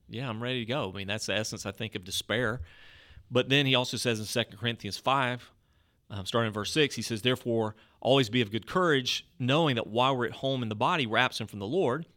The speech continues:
For we walk by faith, not by sight. But we're of good courage, I say, and prefer rather to be absent from the body and be at home with the Lord.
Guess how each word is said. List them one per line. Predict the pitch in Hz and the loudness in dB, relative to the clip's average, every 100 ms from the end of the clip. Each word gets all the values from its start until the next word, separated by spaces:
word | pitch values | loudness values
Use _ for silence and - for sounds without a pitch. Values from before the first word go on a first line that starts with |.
| - | -4
For | 117 | 0
we | |
walk | 117 113 | 0 2
by | 165 | 0
faith, | - 110 107 | 2 0 0
not | 110 | -4
by | 117 | -4
sight. | 143 98 98 131 - - - _ | -4 -4 -4 -6 -14 -20 -20 _
But | 113 | 0
we're | 131 | 2
of | 110 | 2
good | 131 - | 0 0
courage, | 220 240 160 | 2 4 4
I | 123 | 0
say, | - 214 | 0 0
and | 214 | 0
prefer | 220 - 208 247 | -4 -4 0 2
rather | 156 120 117 | 4 2 2
to | 104 | -2
be | 113 | 0
absent | 127 135 120 | 0 -2 -6
from | 117 | -6
the | 110 | -2
body | 110 113 120 | 0 0 0
and | 127 120 | -2 -2
be | |
at | 131 | -2
home | 208 240 | -2 -4
with | 135 | -6
the | |
Lord. | 98 101 101 | -8 -8 -10